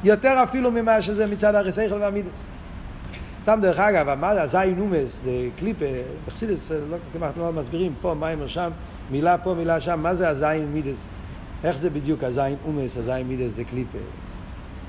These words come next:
תמיד כתוב בחסידות, שהזין אומס, הזין מידס זה קליפה. אחי, אז, אה, שמשמע במקומות מסוימים בחסידות, כנעני זה,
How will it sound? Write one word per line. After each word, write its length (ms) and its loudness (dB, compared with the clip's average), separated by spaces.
תמיד 200 -2
כתוב 260 2
בחסידות, 320 0
שהזין 440 -2
אומס, 220 -2
הזין 340 0
מידס 180 -6
זה 100 -6
קליפה. 320 -8
אחי, 260 0
אז, 300 -4
אה, 100 -8
שמשמע 360 -2
במקומות 680 -6
מסוימים 460 -4
בחסידות, 480 -2
כנעני 520 4
זה, 420 0